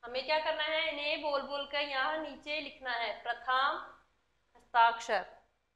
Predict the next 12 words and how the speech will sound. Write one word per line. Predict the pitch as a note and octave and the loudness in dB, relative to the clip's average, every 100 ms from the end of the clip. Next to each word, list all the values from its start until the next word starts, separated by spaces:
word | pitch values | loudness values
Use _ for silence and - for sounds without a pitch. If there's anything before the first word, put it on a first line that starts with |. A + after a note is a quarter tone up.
| A#3 | -14
यहाँ | A#3+ | -10
नीचे | B3+ C4 D4 | -8 -8 -8
लिखेंगे | D4 D4+ D#4 D#4 D#4+ | -8 -2 0 2 2
बोल | C#4+ C#4 | 4 4
बोल | C4+ D4+ | 6 4
कर। | D4+ D4+ E4+ - - - _ _ _ | 4 2 2 -2 -14 -20 _ _ _
प्रधानमंत्री | - A3 B3 C4 D4 C#4+ A#3+ C#4 D#4 E4 - _ | -16 -2 2 2 0 -6 -10 -10 -8 -10 -14 _
टोलियाँ | C4 B3 B3 C#4 D4 D#4+ - - _ _ _ A3+ | -4 -4 -4 -2 -2 -4 -10 -20 _ _ _ -4
वो | B3 | 0
यहाँ | B3 A#3 | 4 4
लिखेंगे। | C4+ C4+ D4 D4 D4 D#4 F4 - - _ _ _ _ C#4 | 2 -4 -10 -8 -6 -6 -6 -12 -20 _ _ _ _ -8
तुरंत | C4+ C#4+ D#4+ D#4+ - - | -4 -2 -2 -8 -12 -20